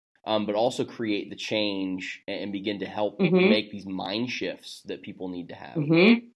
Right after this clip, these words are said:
Speaker 2: Yeah, I think a, a lot of it is, comes to just meeting people where they're at, right? So instead of, and I think a lot of kind of what's happening in the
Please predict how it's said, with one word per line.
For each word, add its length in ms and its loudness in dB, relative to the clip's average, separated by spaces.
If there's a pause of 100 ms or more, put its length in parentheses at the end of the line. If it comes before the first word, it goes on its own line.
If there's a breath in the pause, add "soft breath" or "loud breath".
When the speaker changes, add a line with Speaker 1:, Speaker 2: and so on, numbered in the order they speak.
(480)
Speaker 2:
Yeah, 400 12
I 120 8
think 160 2
a, 300 8
a 40 6
lot 300 10
of 60 2
it 100 4
is, 280 0 (320)
comes 320 -2
to 160 2
just 200 4
meeting 360 4
people 280 4
where 200 6
they're 180 4
at, 300 6 (160)
right? 340 10
So 220 6
instead 440 6
of, 200 12
and 80 2
I 100 4
think 220 -2
a 40 8
lot 320 12
of 80 -2
kind 180 2
of 40 2
what's 220 2
happening 560 6
in 160 0
the 340 -2